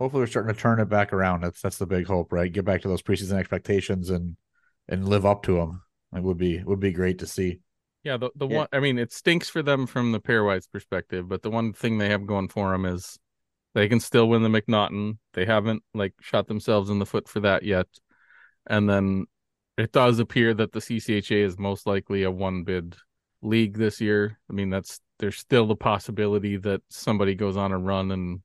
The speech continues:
Speaker 2: can do something, but it, the way the non-conference went, that's not looking good. Um, but
Speaker 3: Does the, does the
Speaker 2: anybody in
Speaker 3: regular
Speaker 2: that conference can win four games and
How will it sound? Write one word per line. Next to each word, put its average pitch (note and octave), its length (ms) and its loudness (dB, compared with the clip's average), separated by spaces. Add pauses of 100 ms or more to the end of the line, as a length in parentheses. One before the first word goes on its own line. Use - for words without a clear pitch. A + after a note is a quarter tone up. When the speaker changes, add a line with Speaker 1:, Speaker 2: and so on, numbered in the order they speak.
Speaker 2:
can G2 180 -6
do G2 160 -6
something, F#2+ 500 -8
but F2 260 -6
it, G2 180 -10
the G#2 180 -6
way G2+ 140 4
the G2 120 0
non-conference G2 640 -6
went, F#2 220 -8
that's - 380 -10
not F#2 240 -6
looking F#2+ 300 -8
good. F#2 260 -6 (460)
Um, - 640 -12 (400)
but B2+ 120 0
Speaker 3:
Does C3+ 200 0
the, A#2+ 80 2
does - 20 -6
the D3 60 2
Speaker 2:
anybody C3+ 380 6
in B2+ 60 8
Speaker 3:
regular D3 200 8
Speaker 2:
that D3 80 6
conference A2+ 380 0
can G#2+ 220 -4
win G2 320 -2 (680)
four G2 200 2
games F2+ 420 -4
and F2+ 220 -6